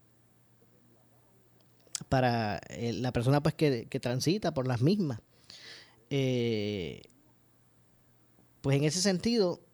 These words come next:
se propone estos aumentos. El director de, de carreteras dice que no, que no, no lo avala.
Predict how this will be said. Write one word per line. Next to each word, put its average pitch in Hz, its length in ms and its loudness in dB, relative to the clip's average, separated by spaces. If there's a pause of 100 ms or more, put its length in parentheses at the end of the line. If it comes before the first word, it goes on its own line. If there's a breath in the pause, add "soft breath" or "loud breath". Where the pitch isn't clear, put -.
(400)
se - 180 -2
propone 135 380 -2
estos 165 260 0
aumentos. 190 600 -2 (580 loud breath)
El 127 220 -4
director 127 420 -2
de, 170 180 2
de 160 120 0
carreteras 160 480 0
dice 156 260 0
que 143 180 -4
no, 147 380 -4
que 131 140 -6
no, 151 320 -4
no 147 100 0
lo 156 80 4
avala. 190 480 2